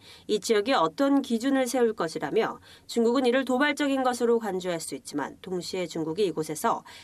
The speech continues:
에너지 탐사를 시작하는 건 더 어렵게 만드는 효과가 있을 것이라고 강조했습니다. 제이디지는 한국과 일본의 이지가 중첩되는 동중국해 남부 해역으로 특히 석유와 천연가스 등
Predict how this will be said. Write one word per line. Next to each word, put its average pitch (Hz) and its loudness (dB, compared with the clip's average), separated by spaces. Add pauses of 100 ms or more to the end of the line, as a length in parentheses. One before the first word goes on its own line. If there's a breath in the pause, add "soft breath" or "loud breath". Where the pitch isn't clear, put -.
에너지 285 2
탐사를 285 2
시작하는 277 -2
건 202 -2
더 190 -4
어렵게 226 0
만드는 226 2
효과가 185 -6
있을 165 -6
것이라고 - -10
강조했습니다. - -10 (720 soft breath)
제이디지는 277 2
한국과 339 0
일본의 277 2
이지가 226 0
중첩되는 226 0
동중국해 247 0
남부 202 0
해역으로 151 -6 (440 soft breath)
특히 262 -2
석유와 302 0
천연가스 320 -2
등 - -2